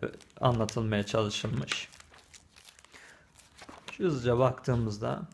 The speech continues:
toplam sayfa sayısına da bakabilirsek, iki yüz doksan sayfalık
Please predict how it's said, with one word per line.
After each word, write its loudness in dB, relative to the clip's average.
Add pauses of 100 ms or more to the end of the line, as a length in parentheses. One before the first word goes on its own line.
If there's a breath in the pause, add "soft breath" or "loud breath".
(340)
toplam 0
sayfa 0
sayısına -6
da -4 (340)
bakabilirsek, -2 (2750 soft breath)
iki 4
yüz 6
doksan 6
sayfalık 0